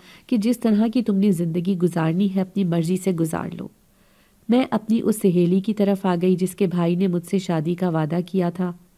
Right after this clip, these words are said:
मेरी सहेली ने मुझे घर से निकाल दिया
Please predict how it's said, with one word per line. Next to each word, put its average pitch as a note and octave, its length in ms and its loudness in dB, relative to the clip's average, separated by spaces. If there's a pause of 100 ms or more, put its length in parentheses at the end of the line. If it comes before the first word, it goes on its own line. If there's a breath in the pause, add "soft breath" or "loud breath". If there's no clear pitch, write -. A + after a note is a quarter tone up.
(460 soft breath)
मेरी B3+ 240 4
सहेली A3+ 400 4
ने A#3 100 0
मुझे G#3+ 240 2
घर F3+ 240 0
से F3 200 -2
निकाल E3 400 -2
दिया F3+ 260 -4